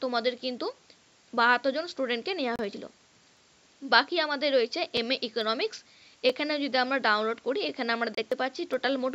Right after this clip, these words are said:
বাইশ জনকে নেওয়া হয়েছিল। এবং তোমরা এখান থেকে কিন্তু কাট অফ দেখতে পাবে যে একশোর মধ্যে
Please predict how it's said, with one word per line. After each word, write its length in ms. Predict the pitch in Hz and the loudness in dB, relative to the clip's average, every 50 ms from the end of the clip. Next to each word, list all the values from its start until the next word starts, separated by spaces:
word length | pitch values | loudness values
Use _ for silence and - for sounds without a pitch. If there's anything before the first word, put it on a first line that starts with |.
| 247 214 | 2 2
বাইশ 220 | 202 196 202 226 226 247 | 4 4 4 2 0 -2
জনকে 240 | 254 247 247 - 254 240 | -2 -4 -2 -4 -2 -2
নেওয়া 140 | 226 233 254 | 0 0 0
হয়েছিল। 240 | 233 233 - - 349 523 - - - - - - - - - 233 | -2 -2 -2 -4 -4 -6 -6 -10 -16 -20 -20 -20 -16 -6 -4 -2
এবং 140 | 240 254 311 359 - 277 | 0 0 0 0 -2 -2
তোমরা 200 | 262 247 262 269 262 | -2 0 0 -2 -2
এখান 200 | - - 277 254 233 226 | -2 -4 -6 -6 -4 -4
থেকে 140 | 254 277 269 262 | -4 -4 -2 -4
কিন্তু 200 | 254 233 - 339 453 - - - - - - _ _ _ _ _ - | -6 -6 -4 -6 -6 -6 -8 -14 -20 -20 -20 _ _ _ _ _ 4
কাট 220 | 254 240 247 - 311 339 | 4 4 4 4 2 0
অফ 80 | 339 302 254 226 | 0 0 0 -2
দেখতে 200 | 233 220 - 254 247 233 | -2 -2 -4 -6 -4 -4
পাবে 180 | 208 196 190 - - 220 | -4 -4 -6 -8 -8 -6
যে 60 | 240 - - 220 226 | -4 2 4 4 4
একশোর 260 | 220 - - 294 294 294 | 4 0 -4 -4 -4 -4
মধ্যে 180 | 294 277 262 | -4 -6 -6